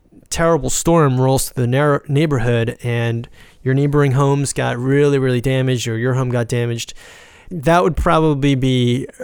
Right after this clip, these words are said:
a reasonable cause for your, the valuation of your home to decline, but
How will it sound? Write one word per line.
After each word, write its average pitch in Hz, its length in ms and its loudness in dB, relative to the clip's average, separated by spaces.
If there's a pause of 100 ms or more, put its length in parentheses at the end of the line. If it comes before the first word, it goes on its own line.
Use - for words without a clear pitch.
a 147 140 0
reasonable 139 520 2
cause 123 400 0
for 120 300 0
your, 131 300 -4
the 123 120 -2
valuation 123 520 0
of 113 80 -4
your 139 140 -2
home 143 220 2
to 117 100 -6
decline, 127 680 0
but 135 320 2